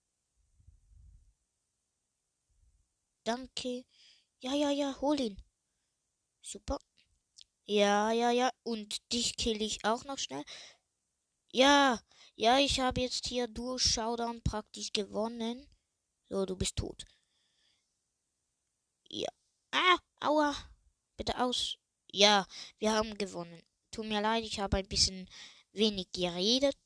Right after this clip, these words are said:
weil ich aufs Spiel konzentriert bin. Und ja, je. Wow,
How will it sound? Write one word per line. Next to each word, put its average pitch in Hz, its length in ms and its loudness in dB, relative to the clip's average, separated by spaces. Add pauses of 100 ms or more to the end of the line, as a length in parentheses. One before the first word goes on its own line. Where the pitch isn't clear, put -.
(120)
weil 185 200 -2
ich - 340 0
aufs 175 200 -4
Spiel 190 340 -2
konzentriert 247 880 -6
bin. 233 260 -8 (2000)
Und 254 220 -12
ja, 175 200 -6 (240)
je. 226 320 4 (1400)
Wow, 175 340 0